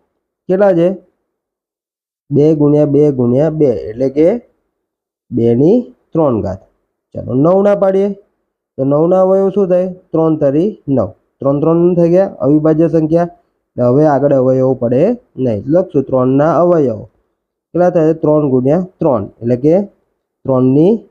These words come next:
સ્ક્વેર. ચલો, પચીસના અવયવો પાડો, કેટલા થાય? પાંચ ગુણ્યા પાંચ, એટલે પાછું પાછું પચીસ. પણ પાંચ કેવી સંખ્યા છે? અવિભાજ્ય સંખ્યા. તો પાંચના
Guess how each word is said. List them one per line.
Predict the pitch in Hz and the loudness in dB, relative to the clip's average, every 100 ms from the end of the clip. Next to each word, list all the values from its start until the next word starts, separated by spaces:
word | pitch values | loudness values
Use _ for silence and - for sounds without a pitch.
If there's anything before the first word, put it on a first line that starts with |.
| _ _ _ _ | _ _ _ _
સ્ક્વેર. | _ 156 156 156 _ _ _ _ _ - | _ -2 0 -4 _ _ _ _ _ -10
ચલો, | 98 85 - _ _ - | -8 -10 -18 _ _ -6
પચીસના | 165 165 214 214 214 | -4 0 0 2 2
અવયવો | 214 214 208 | 2 2 2
પાડો, | 185 135 127 | 0 0 0
કેટલા | 180 202 | 0 0
થાય? | 190 185 | 0 0
પાંચ | 185 175 180 | -2 -2 -2
ગુણ્યા | 151 147 160 | -2 -2 -2
પાંચ, | 160 160 107 _ _ | -2 -4 -4 _ _
એટલે | 123 | -8
પાછું | 131 135 156 | -2 0 0
પાછું | 151 120 143 202 - | 0 -2 -2 -6 -2
પચીસ. | 180 117 113 - _ _ _ - | -4 -2 -6 -6 _ _ _ -4
પણ | 139 143 | 0 0
પાંચ | 143 160 170 | 0 -2 0
કેવી | 196 202 | 0 0
સંખ્યા | 190 170 165 | 0 0 0
છે? | 160 170 170 - | 0 -2 -6 -6
અવિભાજ્ય | 123 147 151 147 160 | -2 0 0 0 0
સંખ્યા. | 156 143 139 151 156 _ _ _ _ _ _ _ | 0 -2 -2 -4 -6 _ _ _ _ _ _ _
તો | 127 | -8
પાંચના | 120 127 135 131 160 185 | -4 -2 0 2 2 2